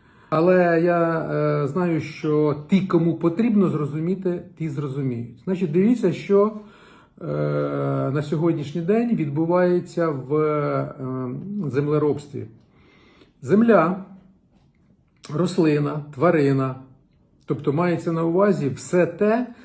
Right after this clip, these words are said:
складо-, або всі ті елементи, з якими працюють, е, скажімо, на сьогоднішній день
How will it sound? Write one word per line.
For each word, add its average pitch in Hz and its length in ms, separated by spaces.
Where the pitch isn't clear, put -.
складо-, 170 640
або 156 260
всі 208 240
ті 185 120
елементи, 196 540
з 135 100
якими 190 400
працюють, 185 1040
е, 147 440
скажімо, 147 400
на 143 120
сьогоднішній 143 600
день 180 380